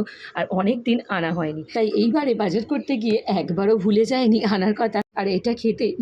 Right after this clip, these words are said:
বেশ সুন্দর হয়। চলুন তাহলে কেকটা সবাইকে দিয়ে টিফিনটা আমি সেরে ফেলি। এখন একটু হেনা গুলে নিচ্ছি মাথায় মাখবো বলে। আসলে চুলটা যেন দিনে দিনে এত উঠছে, এই বর্ষার জন্য কি এখানে জলের জন্য বুঝতে পারছি না। এমনিতেও আমি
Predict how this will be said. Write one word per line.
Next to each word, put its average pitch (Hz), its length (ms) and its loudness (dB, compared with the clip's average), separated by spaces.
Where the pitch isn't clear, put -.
বেশ 196 180 2
সুন্দর 175 380 2
হয়। 139 140 -4
চলুন 220 240 2
তাহলে 190 220 0
কেকটা 185 260 -2
সবাইকে 180 440 0
দিয়ে 226 160 2
টিফিনটা 175 440 -2
আমি 202 180 0
সেরে 160 260 0
ফেলি। 160 160 -4
এখন 226 140 0
একটু 220 140 -4
হেনা 170 300 2
গুলে 226 240 4
নিচ্ছি 233 280 0
মাথায় 180 320 0
মাখবো 147 240 -2
বলে। 156 160 0
আসলে 208 240 2
চুলটা 202 360 2
যেন 220 120 4
দিনে 202 220 2
দিনে 214 140 2
এত - 120 -2
উঠছে, - 360 0
এই 208 140 2
বর্ষার 185 460 2
জন্য 240 180 2
কি 196 80 -4
এখানে 214 260 2
জলের 196 360 2
জন্য 233 160 4
বুঝতে 190 300 2
পারছি 156 280 -2
না। 160 60 -2
এমনিতেও 208 400 2
আমি 220 100 4